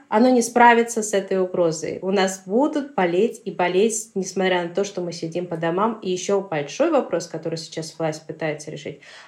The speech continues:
А сколько могут люди сидеть по своим домам,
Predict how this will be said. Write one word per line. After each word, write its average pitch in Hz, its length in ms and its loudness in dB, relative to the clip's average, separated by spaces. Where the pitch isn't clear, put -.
А 175 140 -4
сколько 202 720 0
могут 165 360 -6
люди 156 180 -6
сидеть 147 440 -12
по - 60 -8
своим 147 380 -10
домам, 147 420 -10